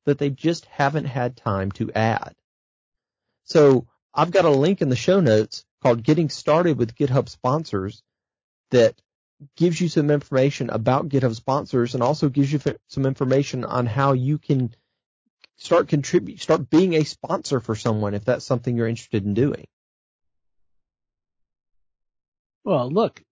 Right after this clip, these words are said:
Speaker 2: if I could come up with some open source project that is so popular that I could quit my day job through sponsorships, that'd be awesome, but I just don't see that happening for me. But there might be some of our listeners who could.
Speaker 1: Exactly.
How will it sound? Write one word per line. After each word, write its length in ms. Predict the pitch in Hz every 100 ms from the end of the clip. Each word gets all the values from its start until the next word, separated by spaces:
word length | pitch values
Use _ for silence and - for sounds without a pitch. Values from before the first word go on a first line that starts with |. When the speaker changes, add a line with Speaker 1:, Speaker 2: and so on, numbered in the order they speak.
| _ _ _ -
Speaker 2:
if 80 | 127
I 140 | - 165
could 180 | 165 143
come 120 | 165
up 120 | 147
with 60 | -
some 240 | 170 160
open 220 | 151 143
source 220 | 135 135 _ -
project 360 | 151 147 131
that 100 | 127
is 100 | 113
so 260 | - 151 143
popular 440 | - 135 139 139
that 80 | 113
I 40 | 110
could 80 |
quit 160 | - 127
my 140 | 113
day 300 | 101 104 107
job 260 | 127 139 139
through 120 | 113
sponsorships, 720 | 101 - 117 117 143 - - - _ _ _ _ _ _
that'd 180 | 220 233
be 120 | 135
awesome, 300 | 139 147 -
but 100 | 98
I 40 | 117
just 140 | 123
don't 100 | 127
see 160 | 113 120
that 140 | 101
happening 360 | - 107 98 90 -
for 100 | 95
me. 260 | 120 135 92
But 100 | 113
there 100 | 135
might 180 | 143 170
be 100 | 131
some 280 | - 175 123
of 80 |
our 140 | 117 104
listeners 520 | 127 170 - 98 - _ _
who 120 | 120 104
could. 320 | - 156 87 _ _ _ _ _ _ _ _ _ _
Speaker 1:
Exactly. 640 | - 117 104 110 123 -